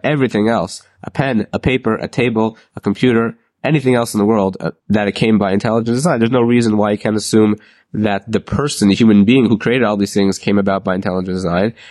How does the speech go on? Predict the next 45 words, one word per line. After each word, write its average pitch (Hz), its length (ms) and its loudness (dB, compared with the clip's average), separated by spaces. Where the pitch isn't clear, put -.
and 107 160 0
the 104 40 4
materials 120 560 2
in 107 80 2
this 101 140 2
world 113 340 2
came 104 140 -2
about 101 220 0
by 98 80 0
intelligent 95 320 -4
design, 98 280 -2
and 117 120 0
the 131 40 2
entire 151 320 0
world, 151 260 2
which 107 140 0
is 110 120 0
much 135 260 -2
more 117 200 0
complex, 123 500 -4
purposeful, 117 540 -2
and 107 200 2
meaningful, 110 760 0
and 107 240 -2
functional 117 600 0
than 110 120 -2
all 127 140 0
those 131 160 0
things 110 160 2
I 101 80 2
just 101 180 -2
mentioned, 107 500 0
also 147 240 -2
created 101 280 0
by, 95 220 -2
were 98 160 0
also 101 240 -2
created 90 220 -4
by 85 80 0
design. 123 260 0
It's 95 160 -2
a 110 60 2
very 120 260 0
simple 101 380 -2
thing. 127 360 0